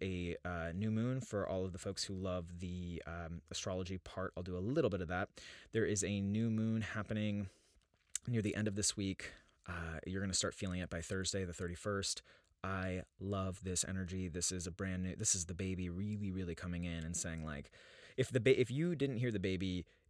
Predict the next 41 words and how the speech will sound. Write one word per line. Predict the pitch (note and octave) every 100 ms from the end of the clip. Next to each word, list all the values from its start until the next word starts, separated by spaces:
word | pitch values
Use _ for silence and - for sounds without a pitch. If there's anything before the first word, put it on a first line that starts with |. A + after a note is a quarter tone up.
| -
in | G#2+
your | F#2+
life, | F2 E2 - -
the | F#2
metaphorical | F#2+ F2+ F2+ F2 E2
baby | E2+ E2 E2
that's | F2 -
saying, | F#2 E2+ E2+
"Wake | F2 F2+
up, | E2+ F2
you |
need | E2+ D#2
to |
change. | D#2 F2+ E2+ G#2+ - -
This | F2
is | F#2 F2
the | F2+
area | F2+ F2
you | F2 E2+
need | E2
to |
change | D#2+ - E2+ F2
in." | A2+ D3 - - - -
If | A#2+
you |
didn't | E3 E3+
hear | B2+ C3
it | F#2
last | G2+ F#2+
week, | F2 E2 -
you're | F2+
gonna | F#2 F2+
be | E2+
hearing | F2 F2 D#2+
it | C#2+
by | C2
Thursday, | A#1+ B1+ B1+ - - - - G2
okay? | A2+ A#2 A2+ - -
And | G2+ F#2
just, | A#2 A2 - -
like, | F2+ E2